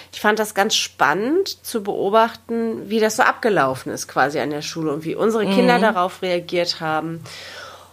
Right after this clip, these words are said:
Speaker 1: Und, ähm, schlussendlich, die Quintessenz ist, dass unsere Kinder sich halt freiwillig entschieden haben, die Masken weiterzutragen.
Speaker 2: Mhm.
Speaker 1: Ähm, und auch das im Klassenverband. Also es gibt wohl ein paar Kinder,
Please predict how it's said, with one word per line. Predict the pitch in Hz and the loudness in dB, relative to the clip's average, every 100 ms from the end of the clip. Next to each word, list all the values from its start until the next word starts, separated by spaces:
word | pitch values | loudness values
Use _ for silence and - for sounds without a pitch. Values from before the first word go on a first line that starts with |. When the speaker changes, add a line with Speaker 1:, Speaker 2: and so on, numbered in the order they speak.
| _ _ - | _ _ 0
Speaker 1:
Und, | 190 196 196 190 185 - - | 4 6 4 2 -4 -6 0
ähm, | 185 180 180 180 - | 2 4 2 -2 -6
schlussendlich, | - 202 - - 160 185 240 247 | -2 -2 -2 0 0 0 -2 -2
die | 208 | -4
Quintessenz | - 185 190 208 247 254 | -2 -2 0 0 0 0
ist, | 226 - - | -4 -8 -4
dass | 208 - - - - _ - - - | -4 -4 -12 -16 -20 _ -20 -20 -6
unsere | - 208 214 202 | 0 2 2 0
Kinder | 226 214 180 | 2 4 4
sich | 170 | 2
halt | 185 165 | -2 -2
freiwillig | - 165 196 294 262 233 | 0 4 4 4 0 -2
entschieden | 196 - 165 160 143 | -4 -4 -8 -10 -8
haben, | 143 151 180 | -4 -2 -2
die | 185 | 0
Masken | 175 175 - 151 | 0 -2 -4 2
weiterzutragen. | 127 165 190 - - - 247 277 370 480 - | 2 0 -4 -8 -6 2 2 4 0 -2 -2
Speaker 2:
Mhm. | 190 190 202 262 - - _ _ - | 0 0 0 -4 -12 -20 _ _ 2
Speaker 1:
Ähm, | 220 220 214 220 220 | 4 4 4 0 -4
und | - 220 | 0 4
auch | 190 | 4
das | 190 202 | 4 0
im | - 208 | 0 -2
Klassenverband. | 226 226 220 190 165 | 0 0 0 -2 -2
Also | - 175 | 0 -2
es | 170 | -2
gibt | - - | -4 -2
wohl | 208 | -4
ein | 185 | -2
paar | 220 226 | 2 2
Kinder, | 254 285 277 294 302 | 2 -2 2 4 4